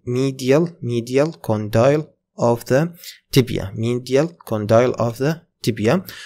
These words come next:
وهنا سيكون لدي ال tibial tuberosity، tibial tuberosity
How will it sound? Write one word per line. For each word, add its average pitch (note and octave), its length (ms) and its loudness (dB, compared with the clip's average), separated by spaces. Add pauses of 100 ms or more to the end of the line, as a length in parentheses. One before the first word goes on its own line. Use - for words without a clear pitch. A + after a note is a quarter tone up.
(100)
وهنا D3+ 340 2
سيكون A#2+ 460 2
لدي A2 600 2
ال A2 540 -2
tibial C3 440 2 (240)
tuberosity، G#2 600 2 (220)
tibial A2 360 0 (200)
tuberosity G#2 680 0